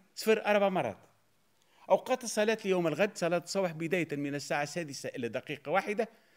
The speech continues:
صلاة الظهر ابتداء من منتصف النهار والنصف، صلاة العصر بداية من الساعة الثانية بعد الزوال وستة وخمسين دقيقة، المغرب بداية من الساعة الخامسة وسبعتاش دقيقة،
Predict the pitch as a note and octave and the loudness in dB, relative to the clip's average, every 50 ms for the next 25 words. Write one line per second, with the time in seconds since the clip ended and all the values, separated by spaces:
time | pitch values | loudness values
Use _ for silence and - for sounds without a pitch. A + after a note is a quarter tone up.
0 | _ _ _ _ - D3+ E3+ G3 G3+ - G#3 F#3+ F#3 A#3 A3+ A3 A3+ G#3 - - | _ _ _ _ -4 -2 0 0 2 2 2 2 4 4 4 4 4 0 -2 -4
1 | F#3 F3 - F#3+ F#3 D#3+ G3+ F3 F#3+ F#3 F3 E3+ E3+ D#3+ D#3+ D#3+ D#3+ G3 F3 F3 | -6 -6 -4 -4 0 2 2 2 2 -2 -4 -4 -4 -4 -6 -4 -6 -6 -8 -8
2 | F3 - F3+ F3 F3 E3+ F3 E3+ C#3+ C3 B2+ C3+ D#3 G3+ A3 - - - _ _ | -8 -8 -6 -4 -4 -2 0 0 0 0 0 0 0 0 -2 -4 -6 -16 _ _
3 | _ _ - - - - - E3 E3 F3 E3 E3+ D#3+ F#3+ G3 - D#3+ C#3 B2+ C#3 | _ _ -20 -20 -10 -4 0 2 2 2 2 2 2 2 2 0 -2 -4 -4 -4
4 | C#3+ F3 E3 C#3+ - D3 C3 C3+ C3+ C3 C3 - - D3+ C3+ C3+ - - F3 E3 | -2 -2 -2 -2 -4 -4 -6 -6 -6 -6 -8 -6 -4 -4 -4 -4 -4 -4 -2 -2
5 | C#3+ C3+ C3 C#3+ C#3+ B2 C#3 B2+ C3+ D#3+ E3 D#3+ C3+ B2 B2+ - G#3 G3+ - F3 | -2 -2 0 -2 -2 -2 -2 -4 -2 0 2 2 2 0 -2 -4 -6 -4 -4 -6
6 | - C#3+ B2+ - C3+ A2 A#2+ - - F3+ - G#3+ G3+ G#3 - - _ _ _ _ | -6 -8 -10 -10 -10 -10 -8 -8 -8 -6 -2 -2 -2 -2 -4 -12 _ _ _ _
7 | _ _ - - D#3+ E3 F3 G3 A3 F#3 G3+ G3+ F#3 E3 F3 D3+ D#3+ D#3 F#3+ E3+ | _ _ -6 0 2 2 4 4 4 4 4 2 2 0 -4 -4 0 0 0 0
8 | D#3 E3 D3+ D3+ D3 C#3+ D3 - - F3 D3+ C#3 - - F#3+ D#3+ C3+ - C#3+ C3 | 0 -2 -2 -2 -2 -4 -4 -4 -2 -2 -2 0 0 0 0 0 0 -4 -6 -10
9 | B2 - - C3+ - D3 C3 B2 A#2 C3+ C#3 - G3+ G#3 - - G#3 G3 | -8 -6 -8 -8 -6 -6 -8 -8 -8 -10 -6 -4 -4 -2 0 -2 -2 -4